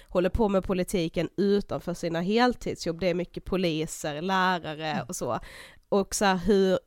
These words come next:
Speaker 1: hur man liksom ska få stopp på det här hotet och hatet så att det inte blir så att ingen vill ge sig in i politiken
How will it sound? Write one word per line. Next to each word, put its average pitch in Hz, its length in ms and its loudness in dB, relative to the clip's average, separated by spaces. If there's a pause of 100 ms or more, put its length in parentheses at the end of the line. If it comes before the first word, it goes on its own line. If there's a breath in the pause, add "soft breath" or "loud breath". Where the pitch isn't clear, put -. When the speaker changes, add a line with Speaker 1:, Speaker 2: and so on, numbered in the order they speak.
(120)
Speaker 1:
hur 190 520 0
man 185 240 0
liksom 185 340 -2
ska 185 260 -2
få 190 140 -8
stopp - 380 -4
på 185 120 -2
det 180 80 -2
här 190 260 -2
hotet 175 460 -4
och 180 60 -4
hatet 170 540 -2
så - 120 -6
att 175 100 -6
det - 60 -10
inte 175 180 -8
blir 170 260 -2
så - 140 -4
att 170 220 -4
ingen 185 420 0
vill 160 120 -2
ge 165 120 0
sig 180 200 -2
in 214 280 -2
i 165 40 -4
politiken 160 800 -4